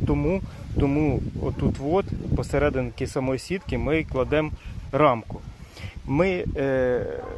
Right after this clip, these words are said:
наголошую на цьому, зимуємо на медові, це підгодівля. Підгодівля, щоб у бджілок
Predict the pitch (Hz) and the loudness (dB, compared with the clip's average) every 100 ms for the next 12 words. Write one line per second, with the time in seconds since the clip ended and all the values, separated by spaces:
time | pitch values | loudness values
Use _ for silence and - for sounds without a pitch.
0 | - 139 143 156 156 - 135 135 131 139 | -6 -2 2 4 2 2 0 0 0 2
1 | 127 113 135 165 160 131 127 123 131 113 | 2 2 2 2 2 2 2 2 2 2
2 | 107 123 117 135 151 208 - - 151 123 | 0 2 2 2 0 0 -4 0 0 2
3 | 139 123 131 127 123 131 165 196 - - | 0 0 0 0 0 2 0 0 -4 -4
4 | - - - 147 151 147 196 170 135 123 | -2 -2 0 2 2 2 2 4 4 2
5 | - - 131 - - - - - - - | -2 -2 -2 -2 -14 -12 -12 -12 -18 -14
6 | - - - - - - - 147 135 160 | -12 -12 -12 -12 -10 -10 -4 -4 2 4
7 | 135 | 4